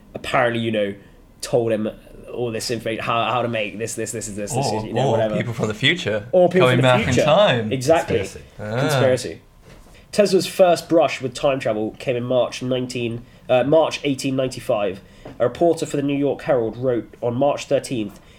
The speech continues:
Speaker 1: that he came across the inventor in a small cafe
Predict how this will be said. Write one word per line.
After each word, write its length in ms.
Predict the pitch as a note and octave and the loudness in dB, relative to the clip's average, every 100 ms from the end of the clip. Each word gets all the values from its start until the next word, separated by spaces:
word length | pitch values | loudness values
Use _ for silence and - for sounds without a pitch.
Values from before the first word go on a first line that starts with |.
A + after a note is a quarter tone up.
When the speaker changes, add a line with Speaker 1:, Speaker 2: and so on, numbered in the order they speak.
| - - | -12 -6
Speaker 1:
that 80 | |
he 100 | B2+ | -4
came 240 | B2+ D3+ C#3 | -2 -2 -2
across 260 | C#3 C3+ | 0 -2
the 60 | C3 | -2
inventor 400 | B2 C3 B2+ B2 | -4 -2 -2 -6
in 60 | G#2 | -6
a 20 | |
small 260 | - D3 | -2 -2
cafe 540 | C#3 C3 A#2+ G#2 F#2+ | -2 -4 -2 -4 -4